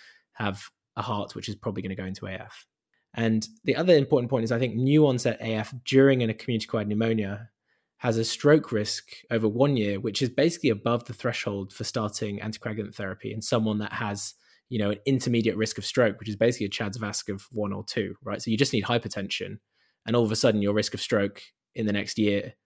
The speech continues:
is as high as what the threshold we use for anticoagulant therapy. So given the high risk of developing future A F, I think it's really important that these patients are monitored really closely, uh, on discharge, and that we don't just ignore the fact that they've gone into A F.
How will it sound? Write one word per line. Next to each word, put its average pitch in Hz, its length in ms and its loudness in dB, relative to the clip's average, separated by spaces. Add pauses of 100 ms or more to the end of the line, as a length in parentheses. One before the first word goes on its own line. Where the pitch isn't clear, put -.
(220)
is 104 260 0
as - 200 -4
high 101 480 0
as 101 380 -6 (320)
what 110 160 -2
the 104 80 -10
threshold 104 380 -6
we 101 80 -6
use 98 220 -6
for - 100 -10
anticoagulant 101 500 -12
therapy. 107 400 -14 (720)
So 120 280 4 (180)
given 165 240 6
the 131 80 4
high 123 160 4
risk 113 240 2
of 113 80 0
developing 110 320 0
future 165 340 0
A 101 200 -4
F, 101 160 -8
I 110 40 -8
think 135 180 -2
it's 113 140 -6
really 123 300 2
important 107 420 -2
that - 140 -8
these 110 160 0
patients - 600 0 (300)
are - 80 -4
monitored 127 360 4
really 104 220 2
closely, 104 640 0 (440)
uh, 101 300 -4
on 107 180 -2
discharge, 98 540 -2
and 107 80 -4
that 98 60 -6
we 113 80 0
don't 127 200 4
just 120 140 -4
ignore 120 380 2
the 127 60 -2
fact 113 220 -4
that 117 100 -8
they've 113 140 -2
gone 120 140 -2
into 113 200 -4
A 113 140 -2
F. 139 240 -6